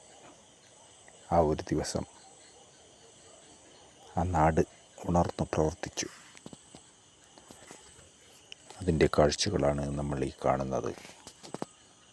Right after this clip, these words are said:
പലതരത്തിലുള്ള കൃഷ്ണ, രാധ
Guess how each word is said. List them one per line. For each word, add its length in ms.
പലതരത്തിലുള്ള 880
കൃഷ്ണ, 300
രാധ 280